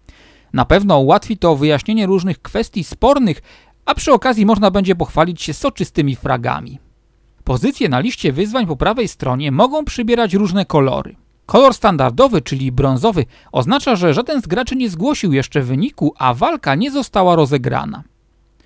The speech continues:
Kolor zielony oznacza, że my zgłosiliśmy już wynik walki, ale nie zrobił tego jeszcze nasz przeciwnik.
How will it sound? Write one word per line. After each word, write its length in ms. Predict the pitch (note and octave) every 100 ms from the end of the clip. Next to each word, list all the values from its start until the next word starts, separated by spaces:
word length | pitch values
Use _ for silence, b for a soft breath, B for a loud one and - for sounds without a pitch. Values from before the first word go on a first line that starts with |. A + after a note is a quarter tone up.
| b b b
Kolor 320 | C3 D3 D3+
zielony 440 | F3+ F3+ C3 D#3
oznacza, 440 | F3+ B2 C3+ - G#3
że 200 | D#3 C3
my 320 | D3 C#4 E3+
zgłosiliśmy 640 | C3+ C3+ B2 C#4+ C4+ F3+
już 200 | D3 B2
wynik 280 | C#3 C3+ B2
walki, 400 | C3 C4 A#3 B2+ b b b b
ale 200 | D3 C4
nie 140 | F4 A3
zrobił 280 | F3+ A3
tego 220 | A3+ A3+ G3+
jeszcze 280 | C#3+ -
nasz 160 | C#3+ C3+
przeciwnik. 680 | - A#3+ - B2+ B2+ -